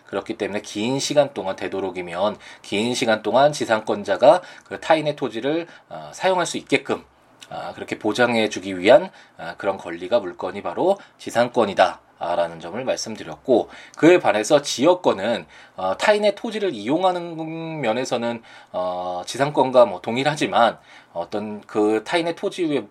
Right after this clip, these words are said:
거-, 건물을 소유하거나 뭐 이런 식의 권리가 아니라 그 요역지, 그 어떤 그 지역권이 필요한 토지를 요역지라고 했죠. 이 요역지의, 아, 편익을 위해서, 편리함과 유익함을 위해서 타인의 토지, 승역지에 그,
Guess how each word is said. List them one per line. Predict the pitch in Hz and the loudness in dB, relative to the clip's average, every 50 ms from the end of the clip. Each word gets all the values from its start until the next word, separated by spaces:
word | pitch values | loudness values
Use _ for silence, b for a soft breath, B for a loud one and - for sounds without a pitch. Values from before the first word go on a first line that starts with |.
| _ - | _ -12
거-, | - 107 95 90 92 | -6 -6 -6 -6 -6
건물을 | - - 117 127 151 170 160 143 | -6 -6 -4 -2 0 0 0 -2
소유하거나 | 139 - 214 214 214 208 190 170 160 - 120 110 98 | -2 -4 -6 -4 0 2 2 2 2 0 -4 -4 -4
뭐 | 95 95 | -6 -6
이런 | 104 117 156 170 170 175 | -4 -2 -2 -2 -2 -2
식의 | 160 - 165 143 135 - | -6 -6 -4 -2 -2 -2
권리가 | - - 90 92 98 - 135 | -4 -6 -6 -2 2 4 4
아니라 | 98 85 85 85 123 127 98 - B B B B B B B | 4 4 2 0 2 2 2 0 B B B B B B B
그 | - 107 101 98 | -8 -6 -4 -2
요역지, | 107 127 165 202 180 - - - - 98 90 - _ _ _ _ _ _ _ _ _ _ _ _ _ - | 0 2 4 4 4 2 0 -6 -12 -12 -12 -14 _ _ _ _ _ _ _ _ _ _ _ _ _ -14
그 | 95 92 90 90 82 | -12 -10 -8 -8 -8
어떤 | 82 - - - 104 104 - _ - - - | -8 -8 -8 -8 -10 -10 -10 _ -20 -12 -6
그 | - 104 92 90 - | -4 -2 -2 -2 -2
지역권이 | - - 139 147 143 147 139 135 131 | 0 4 4 4 4 4 0 -2 -2
필요한 | - - 220 226 214 202 196 | -6 -4 0 4 4 4 4
토지를 | - 170 139 143 127 120 101 | 2 -4 -8 -6 -6 -6 -6
요역지라고 | 95 95 110 123 - _ - 123 101 98 87 85 | -6 -6 -6 -6 -8 _ -8 -6 -4 -4 -6 -6
했죠. | 82 - - - 113 143 147 B B B B B | -12 -12 -4 -2 0 0 -2 B B B B B
이 | 147 143 127 113 | -4 -4 0 2
요역지의, | 120 135 175 180 175 - - 143 139 135 131 127 - B B B | 4 6 6 4 4 0 -2 0 0 2 0 0 -4 B B B
아, | B 101 101 | B -4 -4
편익을 | - - 214 214 220 220 196 156 113 98 | -2 0 0 0 0 0 -2 -2 -2 -4
위해서, | 95 90 - 98 85 - - | -6 -8 -8 -10 -10 -12 -8
편리함과 | - 202 196 196 190 180 165 160 151 143 107 | -4 -4 -4 0 0 0 0 0 -2 -6 -6
유익함을 | 95 104 117 131 - - 147 131 127 110 95 90 | -6 -8 -8 -8 -6 -6 -8 -6 -6 -8 -10 -10
위해서 | 90 92 92 - - 185 202 214 B B B B B | -10 -10 -8 0 4 4 4 4 B B B B B
타인의 | B - - 233 226 214 208 202 208 | B -2 0 0 2 2 0 -2 -2
토지, | - - - - - - - | -4 -8 -8 -8 -10 -14 -16
승역지에 | - - - - 233 226 - - - - 131 104 98 - - - - _ _ _ - 110 117 117 | -14 -10 -6 -2 0 0 0 0 -2 -6 -6 -6 -6 -8 -12 -16 -20 _ _ _ -2 -2 -2 -2
그, | - - 101 101 | -4 -6 -8 -8